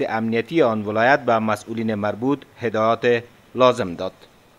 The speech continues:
بعداً رئیس جمهور کشور در محفلی که در آن بزرگان، متنفذین و اقشار مختلف مردم ولایت میدان وردک حضور داشتند،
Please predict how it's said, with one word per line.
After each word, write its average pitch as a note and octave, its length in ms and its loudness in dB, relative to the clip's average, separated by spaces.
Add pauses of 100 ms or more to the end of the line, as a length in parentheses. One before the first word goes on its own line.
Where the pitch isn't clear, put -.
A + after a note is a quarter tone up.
(360)
بعداً D3 260 6
رئیس F3+ 280 4
جمهور C#3 340 2
کشور C3 320 2
در C#3 180 4
محفلی C3 480 2
که D#3 100 -2
در A#2+ 160 2
آن C#3+ 160 2
بزرگان، B2 500 2
متنفذین B2 720 -2
و C#3 60 0
اقشار B2 400 2
مختلف B2 440 -4
مردم C3 540 0
ولایت A#2+ 300 2
میدان A2+ 440 -2
وردک A2+ 340 2
حضور A2+ 280 -6
داشتند، C3 540 0